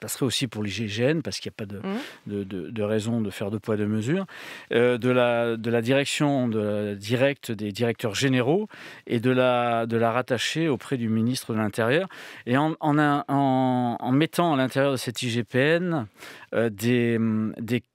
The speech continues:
Speaker 1: des cadres qui pourraient venir de l'extérieur. Alors les enquêteurs, on a besoin que ça soit des policiers et des gendarmes, mais les cadres pourraient venir de, de l'extérieur avec
Speaker 2: Parce que
Speaker 1: un
Speaker 2: c'est,
Speaker 1: certain
Speaker 2: c'est
Speaker 1: nombre
Speaker 2: quoi le
Speaker 1: de
Speaker 2: problème selon vous avec l'I G P N et
Speaker 1: Y a
Speaker 2: l'I G G N aujourd'hui ?
Speaker 1: Je vais vous expliquer très clairement. Au niveau de l'I G P N et de l'I G G N, vous n'avez aucun problème.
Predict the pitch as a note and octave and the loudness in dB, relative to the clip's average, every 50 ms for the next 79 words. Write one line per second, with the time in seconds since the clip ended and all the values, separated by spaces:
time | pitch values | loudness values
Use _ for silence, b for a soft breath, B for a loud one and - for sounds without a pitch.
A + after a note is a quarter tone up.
0 | _ - F2+ A2 A2+ - - F3 F#3+ G#3+ F#3+ E3 D3 - - A#2 - - C3+ C3 | _ -10 -8 -8 -6 0 0 0 0 0 -4 -6 -8 -6 -8 -12 -8 -4 -2 0
1 | C#3 B2+ B2+ B2+ C3 D3+ C#3 B2 C3 A#2 B2 - - - - A2+ G2+ G2 F#2 F2 | 0 2 2 0 0 -2 -2 -2 -2 -2 -2 -6 -6 -6 -6 -6 -6 -6 -8 -10
2 | - B2 B B B B B B B B G#2+ A2 A2+ B2 B2+ D3 D3 C#3 - C3+ | -14 -16 B B B B B B B B -4 -2 0 2 2 0 0 0 -2 -4
3 | - - D3+ C#3 A#2+ A2 A2 G#2+ A2+ A2 G#2+ B2 A2+ - - A#2 - - A#2 G2+ | -2 0 0 0 0 0 -4 -4 -6 -4 -4 -4 -4 -4 -6 -8 -6 -6 -8 -8
4 | G2+ - - - G#2 G#2 - - B2 G2+ G2 F#2+ G2 G2 - G2+ G#2 G#2+ B2 C#3+ | -8 -10 -10 -10 -8 -6 -6 -4 -4 -6 -6 -6 -8 -8 -6 -4 0 0 0 0
5 | F3 F#3 D#3+ B B B B B B B B A2+ A2 A2+ A2+ - D3+ D#3 D#3 C3+ | 0 -4 -6 B B B B B B B B -4 -2 -2 0 0 -2 -2 -2 -4
6 | A2+ - - B2 B2 A#2 A#2+ A#2+ B2 B2 A#2+ A2+ A2+ A2 A2 A2 G2+ G#2+ A2+ A2 | -8 -6 -2 -2 0 0 0 0 0 0 0 0 0 0 0 -2 -2 -2 -2 -2
7 | A#2 - - - - A2 G2+ G#2 G#2 A2 C3 D3+ F3 E3+ B B B B B B | -2 -4 -4 -2 -2 -2 0 2 0 2 2 0 0 -4 B B B B B B
8 | - G#2 G#2 B2 - A#3 A3+ C#4+ - B3 G3+ - - B3 A3+ C4 C4+ - - - | -6 -2 -2 -2 0 0 -2 -2 -2 -2 -4 -4 -2 0 2 2 2 0 -2 -6
9 | A3+ F3+ F#3+ F#3+ F#3+ - - F#3 F3+ F3 E3 D#3+ F#3 F#3 D#3+ D#3+ D#3 - E3 D3+ | -4 -2 -2 -4 -4 -4 -4 -4 -4 -4 -6 -4 -4 -4 -4 -4 -6 -8 -8 -6
10 | D#3+ D#3 - F3+ F3 F3+ G3+ G#3 - - F#3 E3+ E3+ E3 E3+ D#3+ D#3 F3+ E3 D#3+ | -6 -4 -2 -2 0 0 -2 -2 -2 -2 -2 -2 -4 -4 -4 -2 0 -2 -2 0
11 | E3+ E3+ E3+ E3 D3 D3+ D3+ D#3 D3+ D#3 F3 E3 - - - _ _ _ - D3 | -2 -4 -4 -4 -6 -6 -8 -8 -8 -12 -12 -12 -14 -16 -18 _ _ _ -6 -4
12 | D#3+ F3 F3 F#3 F#3 - - F#3 D#3 G3+ - - - E3 - - D#3 C#3 C3 B2+ | -2 0 0 0 0 0 -2 0 2 2 0 2 0 -2 0 2 0 2 2 0
13 | A2+ G#2+ F#2 - - _ - A2+ B2 C#3 C#3 D3 D#3 D3 D#3 D3 D#3 C#3 C#3 D3+ | -2 -2 -4 -8 -14 _ -4 0 2 2 4 4 4 4 4 2 2 2 2 0
14 | - - D#3 F#3 G3+ G#3 G3 F3+ D3 B2+ - A#2 G#2 A#2 G#2+ G#2+ G2+ G2+ G#2 F#2+ | 0 2 0 2 2 2 0 0 0 0 -2 -2 -2 -2 -4 -4 -4 -6 -6 -4
15 | G#2 B2 D3 F3 F3+ C3 - B2+ B2+ B2 A2+ B2+ D3+ D#3+ - - D#3 C3 A2 - | -2 -2 0 0 -2 -4 -2 0 0 0 2 2 0 0 0 -2 -4 -4 -4 -8
16 | - F2+ - - - | -12 -16 -16 -16 -18